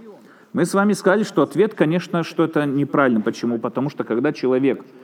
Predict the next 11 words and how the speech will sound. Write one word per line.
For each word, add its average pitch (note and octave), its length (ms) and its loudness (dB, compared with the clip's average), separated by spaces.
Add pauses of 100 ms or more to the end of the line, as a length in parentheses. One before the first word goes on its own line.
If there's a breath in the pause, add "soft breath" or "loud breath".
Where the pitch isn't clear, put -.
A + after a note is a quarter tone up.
(280 loud breath)
верит B2+ 340 2
в G2+ 120 -6
два C3+ 200 2
или B2+ 120 4
три C#3+ 180 2
Бога, F#3 280 4
он D#3+ 120 2
в C3+ 160 0
Бога D#3+ 280 6
не D3 160 4
верит. G#2+ 380 0